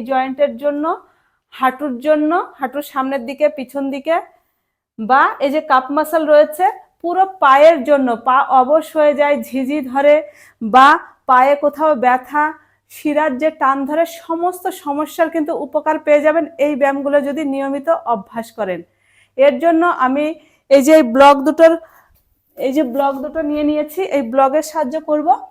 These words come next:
আপনারা ইট ব্যবহার করতে পারেন বা কোনো একটা জিনিস ব্যবহার করতে পারেন, এরকম উঁচু, আহ, দেখে নিয়ে নেবেন। এবার আমি কি করব, দেওয়ালের সাপোর্ট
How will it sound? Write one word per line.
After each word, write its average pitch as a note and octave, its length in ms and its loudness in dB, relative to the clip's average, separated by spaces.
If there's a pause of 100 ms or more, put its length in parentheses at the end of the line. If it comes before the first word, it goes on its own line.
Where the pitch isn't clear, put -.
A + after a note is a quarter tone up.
(240)
আপনারা D4 300 0 (260)
ইট D4+ 120 -8 (100)
ব্যবহার D#4 380 -4
করতে D#4+ 220 -4
পারেন E4+ 320 -4
বা D#4 100 -4 (100)
কোনো C#4+ 220 -8
একটা D4 240 -10
জিনিস C#4+ 280 -6
ব্যবহার C#4 260 0
করতে C#4+ 260 -6
পারেন, E4+ 240 0
এরকম C4 320 -4
উঁচু, G3+ 220 -12
আহ, A3+ 800 -10 (100)
দেখে A3 220 -4
নিয়ে A3 220 -4
নেবেন। F3+ 280 -4 (480)
এবার D#4 260 6 (140)
আমি C#4 140 2 (100)
কি E4 140 -4
করব, E4 140 4 (120)
দেওয়ালের C#4+ 380 4
সাপোর্ট C4 300 -6